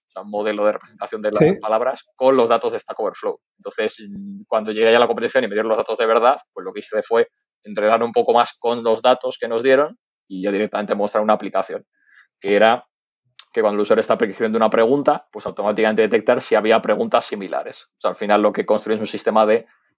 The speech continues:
Speaker 1: detección de, de textos similares.
Speaker 2: Sí.
Speaker 1: Y parece que les gustó la idea de, "Oye, este tío,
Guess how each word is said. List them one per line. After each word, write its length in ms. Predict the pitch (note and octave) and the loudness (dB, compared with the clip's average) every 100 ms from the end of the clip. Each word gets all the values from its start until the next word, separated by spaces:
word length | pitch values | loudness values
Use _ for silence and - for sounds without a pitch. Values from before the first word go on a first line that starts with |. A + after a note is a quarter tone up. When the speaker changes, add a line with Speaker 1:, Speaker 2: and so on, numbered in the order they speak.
| _ | _
Speaker 1:
detección 360 | F2 F#2 G#2 G2 | -10 -8 -4 0
de, 200 | F#2 F2+ | 0 0
de 100 | F#2 | -4
textos 280 | G2 G2+ | -6 -8
similares. 560 | - F2 E2+ - A2+ _ _ _ _ _ _ | -8 -6 -4 -6 -8 _ _ _ _ _ _
Speaker 2:
Sí. 160 | - C#3+ | 0 2
Speaker 1:
Y 400 | A2+ G#2+ G2+ G2 | 4 2 0 -2
parece 300 | - G2+ A2+ | -2 -2 0
que 60 | - | 0
les 140 | A2+ | -2
gustó 280 | B2+ A2+ A#2 | -4 0 2
la 140 | A2+ | 4
idea 240 | A2+ A#2+ A#2+ | 4 4 4
de, 240 | A2+ G#2 - | 2 -2 -4
"Oye, 180 | G#2+ | -8
este 180 | G2+ G#2+ | -8 -10
tío, 440 | G#2 A2+ A#2 C3 | -8 -2 0 0